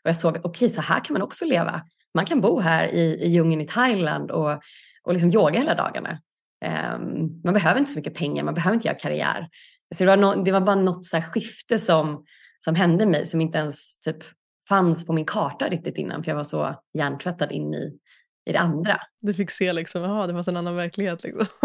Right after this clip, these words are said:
Speaker 2: också.
Speaker 1: Ja.
Speaker 2: Ja, häftigt.
Speaker 1: Ja.
Speaker 2: Jag tänker just det här begreppet yoga, alltså det, jag,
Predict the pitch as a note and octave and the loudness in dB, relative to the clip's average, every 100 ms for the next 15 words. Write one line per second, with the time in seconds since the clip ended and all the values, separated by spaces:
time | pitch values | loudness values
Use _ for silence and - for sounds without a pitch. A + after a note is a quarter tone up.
0 | C#4 F3+ G3 G3 E3+ D#3+ F3 F3 E3 _ | 0 2 4 6 6 2 0 -2 -4 _
1 | - - - - - F3 - F3+ E3 D#3+ | -20 -20 -20 -6 -6 -6 -4 -4 -2 -6
2 | D3+ - A3 A3 B3 A3+ G3+ G#3 - F#3+ | -6 -2 -2 2 0 2 2 0 0 -2
3 | F3+ G3 A3+ - F3 F3+ F#3 F3+ F#3 D#3+ | -2 -2 -2 -4 -2 0 -2 -2 -2 -2
4 | D#3 F#3 F#3 G3+ G3+ - - - - G#3 | -2 -2 0 0 0 -6 -10 -16 -6 -6